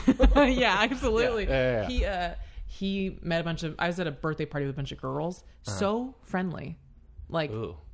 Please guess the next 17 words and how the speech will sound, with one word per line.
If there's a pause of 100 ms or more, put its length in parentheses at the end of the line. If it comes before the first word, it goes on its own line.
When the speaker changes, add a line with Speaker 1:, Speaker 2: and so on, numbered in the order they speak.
(200)
Speaker 1:
interactive.
Speaker 2:
Who
would
think
a
celebrity
male
would
be
friendly
to
a
group
of
Speaker 1:
I
Speaker 2:
cute
Speaker 1:
know.